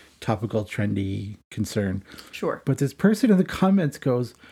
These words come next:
Speaker 1: "Oh, during this pandemic, I've discovered C Ds. I moved from cassette tapes to C Ds." <laughs> I'm just like, "Oh my gosh, there is some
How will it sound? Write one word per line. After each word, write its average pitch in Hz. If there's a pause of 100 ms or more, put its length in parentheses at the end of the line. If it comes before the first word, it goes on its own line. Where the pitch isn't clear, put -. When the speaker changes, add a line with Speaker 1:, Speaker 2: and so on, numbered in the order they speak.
(220)
Speaker 1:
"Oh, 196
during 180
this 156
pandemic, 160
I've 156
discovered 127
C -
Ds. 135
I 135
moved 151
from 135
cassette -
tapes - (1000)
to 127
C 135
Ds." 107 (100)
<laughs> -
I'm 151
just -
like, 131 (760)
"Oh 156
my 175
gosh, 156
there 202
is 160
some -